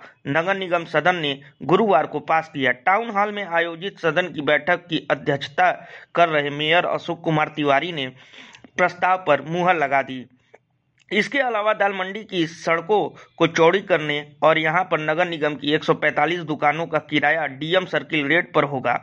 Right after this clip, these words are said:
इन तीनों प्रस्तावों का असर मुस्लिम बाहुल इलाके दाल मंडी, बेनियाबाग, नई सड़क के कारोबारियों पर पड़ना तय है। सदन के बैठक में यह प्रस्ताव आदि विशेश्वर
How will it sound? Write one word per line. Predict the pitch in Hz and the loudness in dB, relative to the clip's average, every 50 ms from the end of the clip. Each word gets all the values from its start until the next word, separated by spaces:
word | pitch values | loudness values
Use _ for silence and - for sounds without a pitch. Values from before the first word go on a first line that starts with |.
| - - - - - - - - - | -6 -12 -20 -20 -20 -20 -20 -14 -2
इन | - 180 175 175 156 | 0 2 2 2 0
तीनों | 170 170 165 156 160 160 151 | -4 -4 -2 0 2 0 0
प्रस्तावों | 156 156 156 147 - - 147 143 156 160 165 | 2 0 0 0 0 0 0 2 2 2 0
का | 143 147 143 | 2 2 2
असर | - - 151 156 - 147 143 151 | 2 2 0 -2 -2 -2 -6 -4
मुस्लिम | 156 156 160 147 160 170 170 165 | -6 -6 -6 -4 -4 -4 -2 2
बाहुल | 147 147 143 143 160 165 | 4 4 4 2 0 -2
इलाके | - - 151 147 143 147 147 143 143 147 | -2 -2 0 0 0 0 0 -2 -4 -2
दाल | 143 147 147 147 | 0 0 0 0
मंडी, | 143 147 156 151 147 143 143 | 0 -4 -6 -6 -6 -6 -6
बेनियाबाग, | 139 156 151 151 156 156 156 147 143 139 135 | -4 -4 -4 0 2 2 4 4 4 2 2
नई | 139 139 147 165 170 | 0 -2 -4 -4 -4
सड़क | 160 156 147 143 143 139 143 147 | 0 0 2 2 2 0 -2 -4
के | 143 | -6
कारोबारियों | 139 - 143 143 147 147 139 139 139 139 143 156 175 170 | -2 0 0 0 0 0 0 0 0 0 0 -4 -8 -2
पर | - 147 135 131 127 - - - - - - - - | 0 0 0 0 -2 -8 -14 -18 -20 -20 -8 -2 0
पड़ना | 185 180 170 156 131 127 - - - - - - - | 2 2 2 0 -4 -6 -6 -10 -14 -20 -10 -4 0
तय | 185 185 160 160 | 0 0 0 0
है। | 160 131 127 120 - _ _ - - - - - - - - - | -4 -6 -6 -8 -12 _ _ -20 -20 -20 -20 -20 -20 -20 -20 -12
सदन | - - 226 220 226 269 269 254 | -4 0 0 0 0 -2 -6 -2
के | - 226 196 180 175 - - - - _ _ - | 0 2 2 2 0 -4 -12 -20 -20 _ _ -14
बैठक | - 143 170 175 175 165 220 226 226 214 | -4 0 2 2 2 2 0 -2 -4 -2
में | 202 185 | -4 -4
यह | 175 175 185 185 | -2 0 0 0
प्रस्ताव | - - 170 165 165 - 190 185 185 170 - - | 0 -2 -6 -6 -4 -2 0 2 2 2 0 0
आदि | 160 156 151 165 185 | -2 -2 -2 -2 -6
विशेश्वर | 170 170 156 165 165 160 - - 175 185 165 | -10 -10 -8 -6 -6 -8 -4 0 2 2 2